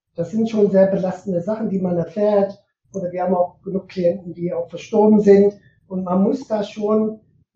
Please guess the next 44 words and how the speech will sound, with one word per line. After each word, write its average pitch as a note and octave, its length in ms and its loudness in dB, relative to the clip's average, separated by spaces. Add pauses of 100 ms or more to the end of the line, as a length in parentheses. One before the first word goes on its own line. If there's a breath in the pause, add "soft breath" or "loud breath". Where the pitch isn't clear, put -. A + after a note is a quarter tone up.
die F3+ 80 -8
Sachen, F#3+ 680 -2
ähm, F#3 680 -6
klar, G3 260 -2
ein E3 60 -4
bisschen F3+ 380 -6
nimmt, F#3 240 -4
nimmt F3+ 460 -6
man E3+ 160 -4
die E3+ 100 -6
immer A3 200 -2
mit G3+ 180 -2
nach G3 160 -4
Hause, G3 420 0
aber F3 320 0 (220 loud breath)
wir F3 180 -2
haben F3+ 220 0
ja F3+ 120 0
Supervision, F3+ 760 -2
zwei F3 320 -4
Supervisoren, G3+ 880 -4
wir F3 120 -4
haben F3 120 -8
einen E3 140 -4
Psychiater, F#3+ 760 -4 (360 loud breath)
der F3 180 -6
uns F3 240 -6
oft F3 280 -8
medizinische, G3+ 960 -4
auf F3 280 -4
fachliche G3 500 -10
Weise F#3 360 -4
super-, F3+ 420 -10 (180)
supervidiert F3+ 1400 -4
und E3+ 180 -10
wir E3+ 160 -2
haben F3+ 180 -4
auch E3+ 260 -2
einen F3 300 -6
Supervisor, F3+ 1300 -6
der F3 280 0
uns F3 240 -8
im D#3+ 160 -12
Team G#3 540 -2